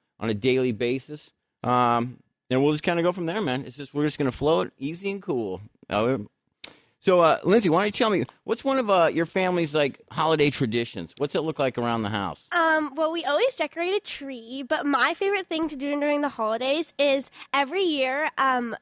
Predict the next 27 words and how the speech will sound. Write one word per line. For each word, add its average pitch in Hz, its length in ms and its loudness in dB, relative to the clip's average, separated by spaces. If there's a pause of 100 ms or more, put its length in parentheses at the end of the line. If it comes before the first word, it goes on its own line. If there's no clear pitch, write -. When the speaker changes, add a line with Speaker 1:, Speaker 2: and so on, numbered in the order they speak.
(280)
Speaker 2:
I, 254 260 4
like, 269 360 -2
make 240 500 -6
something, 302 320 0
like, 294 200 0
um, 277 320 0
last 247 360 0
year 302 120 2
I 277 100 2
made, 247 220 0
like, 240 260 -4
ornaments, 254 580 0
and 254 140 -2
I 247 80 0
put, - 280 -2
like, 247 160 -2
hot - 280 -4
chocolate 220 400 -6
stuff - 320 -4
in 233 160 -6
the 233 220 -2
ornaments, 240 340 -2
like, 262 140 -4
to 254 100 -6
make 214 180 -6
hot - 240 -8
chocolate, 240 460 -2